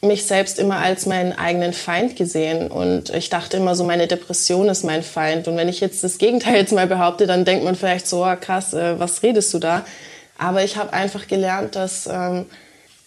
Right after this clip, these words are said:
ich bin mein eigener bester Freund und so und ich hab's irgendwo für mich in der Hand zu sagen, so, hey,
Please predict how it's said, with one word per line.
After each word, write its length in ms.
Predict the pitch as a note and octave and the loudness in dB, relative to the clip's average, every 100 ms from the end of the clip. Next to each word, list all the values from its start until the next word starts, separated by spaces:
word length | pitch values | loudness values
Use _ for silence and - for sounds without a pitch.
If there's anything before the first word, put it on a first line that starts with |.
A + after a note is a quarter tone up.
| _ - | _ 0
ich 220 | G#4+ - | 2 4
bin 100 | A3+ G3+ | 4 4
mein 160 | G3+ G3 | 2 2
eigener 340 | F3+ G3+ G#3 | 2 2 2
bester 340 | F#3+ F#3+ - F#3+ | 2 0 -2 -4
Freund 460 | - F#3 G3+ G#3+ | -4 0 2 2
und 120 | F3+ F3+ | 0 0
so 240 | F3 F3 | 0 0
und 140 | F3 | 0
ich 320 | - - - - | 0 -2 -4 -8
hab's 280 | - G3+ - | -6 -4 -2
irgendwo 400 | - G3 G3+ F#3+ | 0 0 0 -2
für 160 | F#3+ G3 | -2 2
mich 260 | G3 G#3 | 2 2
in 60 | G#3 | 0
der 180 | F#3 F#3 | -2 -4
Hand 300 | F3+ F#3+ F#3+ | -4 -2 -2
zu 100 | - | -4
sagen, 340 | F#3+ F#3 F#3+ | 0 0 0
so, 80 | F#3 | -2
hey, 400 | F3 F#3+ G3 G3+ | -2 2 2 0